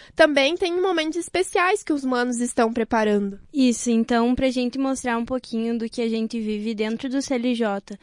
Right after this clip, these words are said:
Speaker 2: sobre o amor que a gente cultiva lá dentro. E o nosso propósito, a gente prepara com muito carinho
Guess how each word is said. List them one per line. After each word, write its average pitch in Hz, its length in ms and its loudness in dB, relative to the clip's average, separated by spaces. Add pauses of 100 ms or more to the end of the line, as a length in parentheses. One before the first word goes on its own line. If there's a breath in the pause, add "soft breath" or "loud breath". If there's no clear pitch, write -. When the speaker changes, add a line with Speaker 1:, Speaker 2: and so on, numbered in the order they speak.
(240 loud breath)
Speaker 2:
sobre 220 300 -2
o 226 80 4
amor 226 280 2
que 269 120 -4
a 254 60 0
gente 240 280 0
cultiva 233 560 -2
lá 233 180 4
dentro. 214 480 -4 (360 soft breath)
E 220 180 -2
o 220 60 -2
nosso 220 320 -2
propósito, 254 760 2 (220 loud breath)
a 220 120 4
gente 247 280 6
prepara 247 680 2 (240 soft breath)
com 254 140 2
muito 269 320 8
carinho 285 600 4